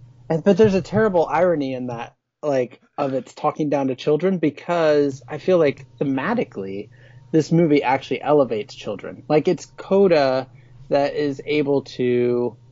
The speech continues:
bring Kenai to the point that he needs to be in order to become a man or whatever, you know, like, whatever the movie calls it. He doesn't really,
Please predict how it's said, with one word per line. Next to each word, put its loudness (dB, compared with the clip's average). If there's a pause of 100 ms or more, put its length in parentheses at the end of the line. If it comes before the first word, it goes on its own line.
(320)
bring 2 (400)
Kenai -4 (360)
to 0
the 2
point -4
that -2
he -4
needs -6
to -6
be -2 (280)
in 2
order 2
to -2
become -4
a -4
man -6
or -6
whatever, -4
you 0
know, -2
like, -2
whatever 0
the -4
movie -4
calls -2
it. 0
He 2
doesn't 0
really, -6